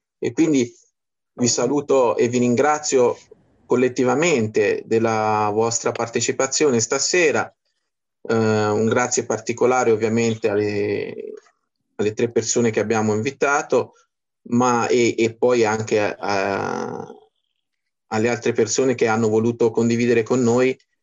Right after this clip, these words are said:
questa serata di riflessione e di dialogo. Ecco, l'abbiamo voluta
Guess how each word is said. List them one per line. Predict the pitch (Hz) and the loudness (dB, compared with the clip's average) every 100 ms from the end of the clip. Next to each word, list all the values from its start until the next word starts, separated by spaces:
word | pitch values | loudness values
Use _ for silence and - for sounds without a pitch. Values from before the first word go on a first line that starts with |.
| _ _ | _ _
questa | 117 - | -4 -2
serata | 113 120 123 120 120 123 120 - _ _ _ - | 0 2 2 2 0 0 -2 -4 _ _ _ -4
di | 127 131 - | 0 0 -2
riflessione | - 160 - 127 - 143 139 151 143 123 - | -4 -4 0 0 2 4 4 4 2 2 0
e | 135 135 | 0 0
di | 135 135 | 0 0
dialogo. | 131 160 120 107 101 104 - | 2 2 0 0 0 -2 -2
Ecco, | - 117 - 101 | -4 -4 -2 0
l'abbiamo | 95 113 127 120 | 0 0 0 2
voluta | 123 123 120 113 | 0 0 0 -2